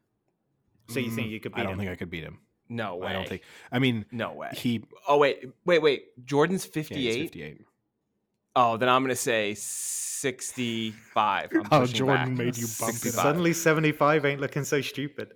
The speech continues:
Speaker 2: Yeah.
Speaker 3: Because the thing with Jordan, right? So Jordan could dunk. I don't think he can dunk anymore, but he could dunk until i-, in his fifties 'cause the videos came out. And I think 'cause he's the, uh, he used to play the Charlotte players, and he may still do this, like, one-on-one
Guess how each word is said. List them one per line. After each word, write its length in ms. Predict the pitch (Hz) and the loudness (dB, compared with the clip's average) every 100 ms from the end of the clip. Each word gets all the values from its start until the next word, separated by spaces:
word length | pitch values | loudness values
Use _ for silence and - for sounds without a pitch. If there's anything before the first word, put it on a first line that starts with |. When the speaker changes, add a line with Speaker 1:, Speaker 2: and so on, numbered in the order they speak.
| - | -10
Speaker 2:
Yeah. 320 | 127 104 71 101 - - - _ | -4 -4 -6 -14 -18 -20 -20 _
Speaker 3:
Because 240 | - 143 127 | 0 2 2
the 80 | 131 | 2
thing 200 | 156 151 | 2 4
with 120 | 135 | 4
Jordan, 360 | 117 113 92 87 | 4 2 0 -4
right? 240 | 87 87 - | -8 -10 -14
So 180 | - 92 | -14 -12
Jordan 440 | 87 107 107 110 | -6 -4 -4 -6
could 240 | 101 - 85 _ | -10 -14 -16 _
dunk. 420 | - 90 90 - - _ _ _ | -8 -8 -8 -14 -20 _ _ _
I 60 | 98 | -8
don't 140 | 101 | -6
think 100 | 104 | -6
he 60 | 101 | -6
can 140 | 95 | -10
dunk 280 | 87 85 85 | -10 -12 -12
anymore, 460 | 85 82 78 71 - _ | -16 -16 -16 -18 -20 _
but 80 | 101 | -16
he 100 | 90 | -14
could 160 | 95 87 | -14 -8
dunk 280 | 98 104 | -6 -6
until 260 | 92 - 85 | -8 -12 -14
i-, 80 | 73 73 - | -14 -18 -14
in 120 | 107 | -10
his 180 | 92 82 | -10 -10
fifties 640 | - 87 - - 65 - - _ | -12 -14 -14 -18 -20 -20 -20 _
'cause 140 | - - | -20 -18
the 60 | |
videos 480 | 87 - 80 78 80 | -16 -14 -12 -12 -14
came 180 | - 71 | -18 -16
out. 220 | 67 - _ - - | -18 -20 _ -20 -18
And 100 | - 95 | -10 -10
I 60 | |
think 520 | - - 107 107 - _ _ _ _ _ _ _ _ | -10 -6 -6 -6 -10 _ _ _ _ _ _ _ _
'cause 120 | - 98 | -14 -12
he's 100 | 92 | -10
the, 180 | 101 98 | -10 -10
uh, 60 | - _ _ | -16 _ _
he 160 | - 110 | -14 -10
used 200 | 104 - | -10 -12
to 60 | - | -16
play 380 | - 107 104 107 | -12 -6 -6 -6
the 80 | 107 | -8
Charlotte 440 | - 107 95 90 | -8 -8 -8 -12
players, 400 | - 92 87 90 | -12 -12 -10 -12
and 100 | 95 | -12
he 60 | 92 | -12
may 200 | 90 90 | -12 -12
still 460 | - - 90 87 | -14 -14 -14 -12
do 220 | 85 82 85 | -12 -12 -12
this, 260 | 101 110 | -12 -12
like, 100 | 82 85 | -16 -16
one-on-one 880 | 92 92 87 85 87 85 87 101 | -14 -10 -10 -12 -14 -14 -14 -14